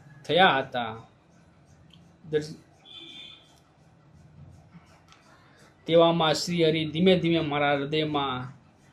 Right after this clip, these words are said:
પ્રગટ્યા. તે સમયે હે મુનિ, મારા અંગો ઘણા પ્રેમથી રોમાંચિત થયા અને હું બહુ સુખી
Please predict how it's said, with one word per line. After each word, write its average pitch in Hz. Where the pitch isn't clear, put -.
પ્રગટ્યા. 147
તે 220
સમયે 196
હે 170
મુનિ, 160
મારા 143
અંગો 156
ઘણા 165
પ્રેમથી 165
રોમાંચિત 180
થયા 147
અને 139
હું 156
બહુ 151
સુખી 160